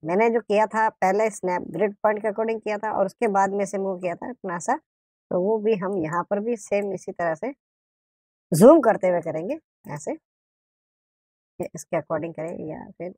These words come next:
इसके according ले लें, या इसको भी हमें फिर चेंज करना होगा, इसके according ले लेंगे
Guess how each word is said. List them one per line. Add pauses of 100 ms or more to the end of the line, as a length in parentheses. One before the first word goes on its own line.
इसके
according
ले
लें,
या
इसको
भी
हमें (540)
फिर
चेंज
करना
होगा,
इसके
according
ले
लेंगे